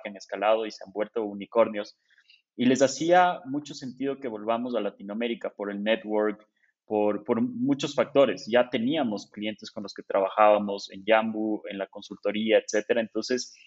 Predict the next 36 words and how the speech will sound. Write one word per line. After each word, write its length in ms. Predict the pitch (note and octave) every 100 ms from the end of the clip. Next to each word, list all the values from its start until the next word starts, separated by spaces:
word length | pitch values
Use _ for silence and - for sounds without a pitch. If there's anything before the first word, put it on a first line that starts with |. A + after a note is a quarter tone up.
| _ _ _ _ _ _ -
eh, 300 | C3+ A#2 A#2
Cryptos 460 | C#3 D3 C#3+ D3+ -
tenía 480 | A#2+ A#2 B2+ C3 B2+
una 260 | A#2+ B2
etapa 380 | B2 B2 A#2+ A#2
muy 240 | A2 A2+
inicial, 480 | A2 G2+ - E3 G2+
necesitaba 560 | G2+ - - - A2+ A#2+
aprender 420 | - G#2 G#2 A2+
muchos 400 | A2+ A2 - -
temas 500 | C#3 A#2+ G2 - _
y 320 | A#2+ A2 A2+ A2
fue 280 | C#3+ D3
esa 220 | F3 - C3+
la 220 | A#2 G#2+
decisión 360 | G#2+ - B2
que 120 | A#2+ -
tomamos. 440 | G#2+ A#2 A#2 G2+
Nosotros 520 | G2+ - A#2 C3 A#2+
a 40 | A2
Latinoamérica 800 | G#2 G#2+ G#2 G#2 A2 A#2+ C3
lo 140 | A#2 G#2
vemos 340 | G#2+ A2+ A#2
como 220 | - G#2
un 80 | A2
laboratorio, 720 | A2+ G#2+ G2+ - G#2 G#2+ C3
eh, 100 | A2 -
o 100 | G#2+
lo 180 | G2+ G2
veíamos 440 | G#2 D3+ C3 G2+
como 180 | - G#2+
un 60 | G#2+
laboratorio 500 | G#2+ G2+ - G2+ G#2+
en 100 | G2+
ese 440 | G2 A2 G2+ G2
momento, 520 | G2 G2 G#2 G2+ -